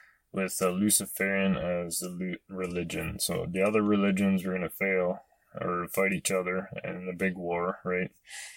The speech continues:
Uh, he said the Christians and the Muslims and the Jews would all fight each other. This is what this letter says, right?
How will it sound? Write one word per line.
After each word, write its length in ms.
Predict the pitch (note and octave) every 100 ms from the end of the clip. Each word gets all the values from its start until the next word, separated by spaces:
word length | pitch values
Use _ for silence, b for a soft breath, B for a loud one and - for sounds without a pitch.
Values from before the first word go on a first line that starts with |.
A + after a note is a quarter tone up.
| B B B B _ _ -
Uh, 340 | E2+ F2 F2
he 80 | F#2
said 440 | - - G3 E3+ E3
the 100 | F#3+
Christians 760 | - G#3 - G#3+ G3+ G3 F#3
and 220 | - F2+
the 60 | F2+
Muslims 500 | F2+ F#2 F2+ F#2 F2
and 180 | F2+ E2+
the 60 |
Jews 360 | E2 F2+ F2 E2+
would 100 | F2
all 100 | E2
fight 300 | - F2+ F2
each 180 | D#2 -
other. 300 | - - - B B B
This 200 | F#2+ F#2+
is 140 | G2
what 220 | F#2 F#2 -
this 200 | - -
letter 300 | F2 - -
says, 380 | - - D#2+ -
right? 220 | G1+